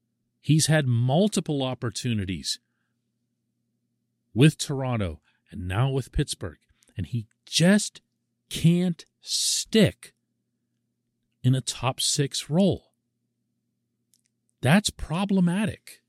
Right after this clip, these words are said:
And add on to that the three point two five million in cap hit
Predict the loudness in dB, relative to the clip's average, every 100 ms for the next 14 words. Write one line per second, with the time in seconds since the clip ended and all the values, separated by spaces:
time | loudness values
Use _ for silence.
0 | _ _ _ _ _ _ _ _ _ -4
1 | -4 4 4 4 2 -2 -2 -2 -2 -2
2 | -6 -8 -6 -6 -6 -8 -6 -8 -8 -8
3 | -8 -6 -8 -6 -4 -2 -4 -8 -2 -2
4 | -2 -2 -4 -4